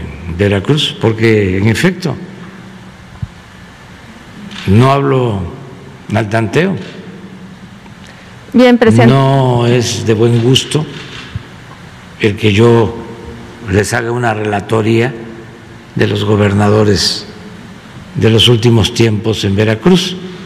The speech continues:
Speaker 1: No lo voy a hacer. Eso lo saben muy bien mis paisanos, que, este, no se dejan chorear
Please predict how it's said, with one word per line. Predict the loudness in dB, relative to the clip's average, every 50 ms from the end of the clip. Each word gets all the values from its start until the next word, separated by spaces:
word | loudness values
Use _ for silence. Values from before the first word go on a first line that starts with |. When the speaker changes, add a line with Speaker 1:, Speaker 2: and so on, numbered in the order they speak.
| -16 -16 -10 -4
Speaker 1:
No | -2 0 0 2
lo | 2 2
voy | 2 4 4 4 4
a |
hacer. | 2 2 0 0 0 -2 -6 -10 -14 -14 -16 -18 -18 -18 -20 -20 -20 -20 -20 -20 -20 -20 -20 -20 -20 -20 -20 -20 -20 -12 -4 -2
Eso | 0 2 2 4 2
lo | 2 2
saben | 0 0 0 0 0 -2 -2 -4 -6 -8 -10 -12 -16 -18 -18 -18 -20 -20 -20 -20 -20 -20 -20 -10 -4
muy | 0 0 2 2
bien | 2 2 2 2
mis | 0 0 -2
paisanos, | -2 -2 -2 0 0 0 -2 -2 -2 -6 -8 -10 -12 -14 -16 -20 -20 -20 -20 -20 -20 -20 -20 -20 -20 -20 -20 -20 -20 -20 -20 -20 -20 -20 -20 -20 -20 -20 -20 -20 -20 -20 -20 -20 -20 -20 -20 -20 -20 -20 -20 -20 -20 -20 -20 -20 -20 -6
que, | 0 2 4 4 4 4 4 4 2 2 0 0 -2 -4 -6 -10 -12 -14 -16 -16 -14 -12 -10 -10 -10 -8 -6 -6 -4 -6 -6 -8 -10 -12 -12 -10 -12 -12 -16 -12 -4 0
este, | 2 4 4 2 2 2 2 4
no | 4 4 4
se | 4 2 2
dejan | 4 4 4 2 2 0
chorear | 0 0 2 2 2 2 2 0 -4 -8 -12 -16 -18